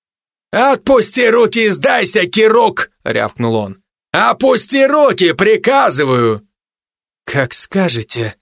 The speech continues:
сощурился отец. И покорно опустил руки. Статуя Бартла, что нависла над головой Августа, тоже опустилась.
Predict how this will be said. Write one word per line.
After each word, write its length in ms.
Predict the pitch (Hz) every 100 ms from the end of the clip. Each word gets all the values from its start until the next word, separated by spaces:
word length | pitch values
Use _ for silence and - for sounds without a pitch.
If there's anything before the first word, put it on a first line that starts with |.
| _
сощурился 800 | - - 110 - 113 107 98 110
отец. 520 | 104 104 85 - - - _ _ _ _ _ _ _ _
И 140 | 127
покорно 600 | 127 160 - 247 254 233 233
опустил 800 | - 175 160 135 - 135 117 117
руки. 460 | 104 - - - _ _ _ _ _ _ _ _ _ _
Статуя 580 | - - 160 165 170 175
Бартла, 500 | 143 214 202 - 117
что 180 | - 123
нависла 420 | 123 151 135 131
над 180 | 131 123
головой 440 | 139 147 143 143 -
Августа, 640 | 160 123 113 - 123 113 _
тоже 420 | - 160 98 98 -
опустилась. 960 | 117 110 120 117 - 98 67 - -